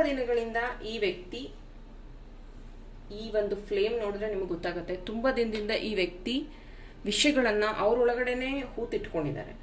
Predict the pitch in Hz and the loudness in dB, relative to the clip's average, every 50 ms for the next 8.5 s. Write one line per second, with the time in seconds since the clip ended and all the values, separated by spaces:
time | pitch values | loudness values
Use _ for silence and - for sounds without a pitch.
0 | - - - - - - - 190 202 214 247 254 254 - - - - - - - | -16 -16 -16 -16 -16 -10 -8 -4 -2 -2 0 -2 -2 -4 -6 -8 -12 -14 -16 -14
1 | - - - 185 202 214 214 233 226 226 226 214 214 226 226 240 240 233 254 262 | -14 -8 -4 -2 -2 0 0 0 -2 -2 -6 -8 -8 -8 -8 -8 -6 -6 -4 -4
2 | - - 220 208 214 214 - 208 196 180 170 175 175 170 160 160 165 - 185 170 | -2 2 4 4 4 4 2 -2 -2 0 0 0 0 0 0 -2 -2 -2 -2 -2
3 | 165 160 - - 170 160 156 156 165 156 151 147 147 156 - 220 302 - - - | -2 -2 -2 0 0 0 2 0 -2 -4 -4 -4 -6 -4 -2 -2 -2 -4 -6 -12
4 | - - - - - 208 220 247 240 233 226 214 - - 226 233 233 247 262 269 | -16 -18 -6 -2 -2 0 2 4 4 4 4 2 0 0 0 0 2 2 0 0
5 | 285 302 285 - 185 185 190 208 233 262 285 277 - 269 247 226 214 208 185 170 | 0 0 0 2 2 4 4 6 4 4 2 2 0 -2 -4 -4 -2 -2 0 0
6 | 180 175 175 170 170 170 180 165 160 156 - - 170 165 151 147 165 156 143 156 | 0 0 0 -2 -2 -2 -2 -2 -4 -4 -4 -2 -2 -2 -2 -2 -4 -4 -4 -2
7 | 160 160 185 214 - - 180 - 175 175 175 170 - 180 180 170 180 185 190 190 | -2 0 0 -2 -2 -4 -6 -4 -2 -2 -2 -2 0 0 2 2 4 2 2 0
8 | 196 208 196 180 170 175 170 170 170 | 0 0 0 2 0 0 -2 -2 -2